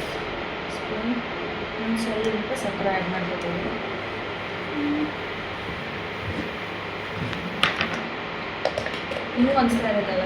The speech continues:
ಈ ಥರ, ಅಂದ್ರೆ ಮನೆ ಬಿಟ್ಟು ಆಚೆ ಬಂದು, ಮನೆ ಬಿಟ್ಟು ಆಚೆ ಬಂದು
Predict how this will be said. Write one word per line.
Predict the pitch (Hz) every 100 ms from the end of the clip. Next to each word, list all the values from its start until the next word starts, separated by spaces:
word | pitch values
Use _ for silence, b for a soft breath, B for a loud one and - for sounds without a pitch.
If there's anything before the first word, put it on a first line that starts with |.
| 190
ಈ | 185
ಥರ, | 190 196 196 196
ಅಂದ್ರೆ | 190 190 190
ಮನೆ | 185 190
ಬಿಟ್ಟು | 196 190
ಆಚೆ | 180 - 175
ಬಂದು, | 180 175 180 175 175 - - - - - - - - - - - - 269 285 - - - - -
ಮನೆ | 214 214
ಬಿಟ್ಟು | 208 208
ಆಚೆ | 196 -
ಬಂದು | 196 196 196